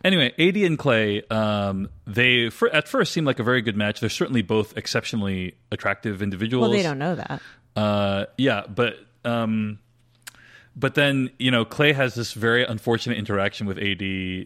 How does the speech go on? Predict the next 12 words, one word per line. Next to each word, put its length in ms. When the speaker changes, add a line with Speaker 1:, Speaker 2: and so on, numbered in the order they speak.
Speaker 1:
during 280
episode 640
six, 360
I 100
think, 200
about 300
how 480
Speaker 2:
No, 100
no, 140
Speaker 1:
uh, 20
Speaker 2:
hold 160
on. 140